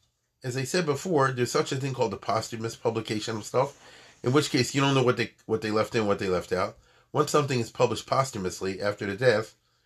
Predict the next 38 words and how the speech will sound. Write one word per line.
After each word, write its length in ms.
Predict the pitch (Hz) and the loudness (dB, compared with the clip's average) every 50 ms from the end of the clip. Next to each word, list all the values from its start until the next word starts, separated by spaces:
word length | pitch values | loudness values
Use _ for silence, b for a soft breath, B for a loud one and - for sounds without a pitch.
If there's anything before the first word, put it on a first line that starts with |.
| _ _ _ _ _ - | _ _ _ _ _ -10
it's 180 | - 117 - - | -8 -6 -2 0
always 240 | 123 113 104 - | 0 0 0 -4
touched 340 | - - 113 98 - - - | -2 2 2 2 2 2 -4
up. 240 | 90 78 67 - - - | -4 -4 -4 -8 -12 -14
<laughs> 60 | - | -6
That's, 460 | - 131 - 156 147 127 113 117 120 120 | -6 -4 -2 -2 -2 0 0 0 0 2
that's 200 | - 123 120 - | 2 2 2 2
just 180 | 123 113 - | -2 -4 -2
the 60 | - | -2
way 100 | 107 101 | -4 -4
it 100 | 95 90 | -4 -6
goes. 300 | 87 87 80 73 - - _ b b b b b b b | -6 -8 -10 -10 -14 -18 _ b b b b b b b
What 140 | b 113 110 | b -10 -6
you 80 | 117 110 | -6 -4
see 280 | - - 151 143 123 | -2 0 0 2 2
is 140 | 110 104 - | 2 0 -2
a 40 | - | -6
pretty 380 | - - - 120 104 101 98 95 | -8 -4 -2 -2 0 0 -4 -6
picture, 500 | - - 98 90 - - 90 90 87 b b b b b b b b | -6 -8 -8 -6 -4 -4 -4 -4 -4 b b b b b b b b
not 160 | 107 104 104 | -6 -6 -2
necessarily 400 | 110 101 95 - - 98 92 92 | -2 -4 -2 0 0 2 2 0
the 160 | 85 90 92 | 0 0 0
actual 300 | 92 90 90 - 90 85 | 0 0 -2 -4 -8 -8
thing. 320 | - - 110 110 120 127 b b b b b b b b b | -6 -4 -4 -4 -4 -4 b b b b b b b b b
And, 240 | 123 120 107 - - - | 0 0 0 0 -6 0
and 120 | - 123 110 | 0 2 4
a 40 | 113 | 4
lot 240 | 127 143 160 165 | 4 4 4 4
of 100 | 156 139 | 4 2
times, 500 | - 156 143 139 131 131 131 123 - - _ _ _ _ _ _ _ | 0 0 0 2 0 0 -2 -4 -8 -12 _ _ _ _ _ _ _
the 100 | - 110 | -14 -10
children 400 | 104 - - 156 147 135 135 123 | -4 2 4 4 4 4 4 2
are 80 | 113 104 | 2 2
quote-unquote 540 | - - 131 127 123 117 107 - 117 107 - | 0 0 0 2 2 2 2 0 0 0 2
firmer 240 | - 123 117 113 | 0 0 0 0
than 100 | 110 104 | -2 -2
the 80 | 95 92 | -2 -2
parents, 460 | 90 - 113 110 113 123 139 135 - | -2 -2 0 0 0 -2 -4 -6 -10